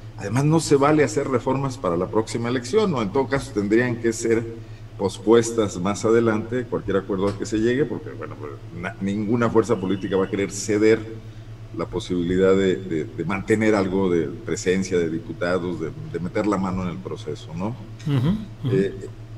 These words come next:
Speaker 1: yo creo que esto no lo puede gobernar un presidente que en este momento está metido en la trinchera, eh,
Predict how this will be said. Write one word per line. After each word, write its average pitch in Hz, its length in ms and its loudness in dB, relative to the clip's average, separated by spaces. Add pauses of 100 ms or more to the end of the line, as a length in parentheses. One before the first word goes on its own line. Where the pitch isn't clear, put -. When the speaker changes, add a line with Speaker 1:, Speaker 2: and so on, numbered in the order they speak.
(100)
Speaker 1:
yo 117 160 4
creo 156 100 6
que 156 100 2
esto 170 220 2
no 117 300 2
lo 123 140 2
puede 123 140 4
gobernar 113 320 2
un 117 100 -4
presidente 135 640 0
que 107 80 -4
en 92 80 -2
este 107 160 0
momento 104 280 -2
está 113 320 0
metido 127 460 0
en 151 60 0
la 110 120 2
trinchera, 139 540 -2 (140)
eh, 90 160 -10